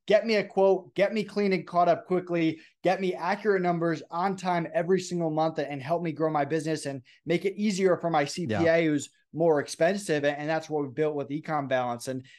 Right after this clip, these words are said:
Speaker 1: I always think those are the best businesses, just solving your own problems and seeing if other people have the same ones.
Speaker 2: Ab-, absolutely. And absolutely. And, uh, it's interesting. You, you talked about,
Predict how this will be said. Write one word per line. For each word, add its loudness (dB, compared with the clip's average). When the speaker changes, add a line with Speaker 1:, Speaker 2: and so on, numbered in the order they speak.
Speaker 1:
I 4
always 4
think -2
those -4
are -6
the -4
best -2
businesses, -6
just -12
solving -2
your -6
own -8
problems -2
and -2
seeing -2
if -6
other -2
people -6
have -2
the -12
same -8
ones. -8
Speaker 2:
Ab-, 0
absolutely. -2
And 0
absolutely. -2
And, 0
uh, 0
it's -6
interesting. -2
You, 0
you -12
talked -4
about, -4